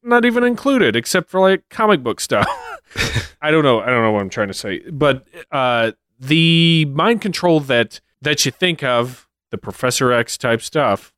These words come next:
we're just trying to point out there are a lot of weird other mind control things, uh, that are out there. Some real,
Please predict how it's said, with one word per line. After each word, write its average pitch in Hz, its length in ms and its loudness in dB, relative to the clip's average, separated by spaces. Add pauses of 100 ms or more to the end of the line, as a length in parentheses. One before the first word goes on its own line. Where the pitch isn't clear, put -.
(200)
we're 135 120 0
just 135 280 -2
trying 156 200 0
to 135 60 0
point 156 280 0
out 131 280 0
there 110 180 2
are 120 240 4
a 107 80 4
lot 123 420 4
of 117 160 0
weird 131 640 2
other 131 360 2
mind 123 380 0
control 117 400 2
things, 110 460 -2 (500)
uh, 98 140 -4
that 110 180 0
are 120 140 4
out 147 180 0
there. 113 200 2
Some 117 580 -2 (320)
real, 107 580 2